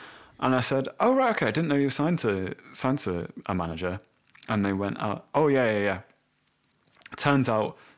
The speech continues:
they were kind of paying this manager X amount of money to, inverted commas, manage them. And I turned around and I said, <laughs> "Right, well, what,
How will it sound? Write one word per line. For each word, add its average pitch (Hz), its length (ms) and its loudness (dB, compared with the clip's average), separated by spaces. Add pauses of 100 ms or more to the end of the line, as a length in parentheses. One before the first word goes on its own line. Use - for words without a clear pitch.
(100)
they 113 220 2
were 110 140 2
kind 107 200 -2
of 101 140 -6
paying 98 580 -2 (540)
this - 180 0
manager 98 560 0
X - 260 -2
amount 101 180 2
of 98 120 -6
money 92 420 -4
to, 92 300 -4 (140)
inverted 98 380 -2
commas, 92 440 -6 (140)
manage 107 440 -2
them. - 280 -10 (920)
And 127 140 2
I 131 60 2
turned 156 260 2
around 135 180 4
and 113 80 2
I 107 40 0
said, 110 320 -4
<laughs> - 100 -10
"Right, 156 260 -2
well, 117 260 -2 (720)
what, 135 180 -4